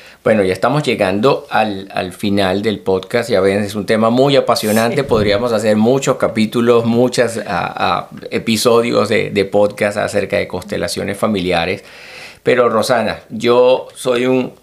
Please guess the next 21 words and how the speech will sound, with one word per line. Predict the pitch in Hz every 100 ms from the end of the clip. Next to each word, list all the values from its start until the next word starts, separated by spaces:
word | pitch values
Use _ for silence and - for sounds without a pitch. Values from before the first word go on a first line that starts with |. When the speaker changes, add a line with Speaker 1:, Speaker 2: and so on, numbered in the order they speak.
| -
Speaker 1:
una | 120 117
persona | 113 120 117
que | 110
está | 107
escuchando | 135 - 135 127 123
el | 120
podcast. | - 110 - - 139 147 - _ -
Eh, | - 78 -
yo | 76 85 92
estoy | 92 110 104
aquí | 92 95
de, | 95 95
de | 92
cuerpo | - 104 - 113
presente | - 98 110 98 92 123 139 -
y, | 113 98 95 95 95 87
y, | 101
y |
entonces | 98 104 104 104 101
digo, | 107 104 98 98 -
"Ok, | -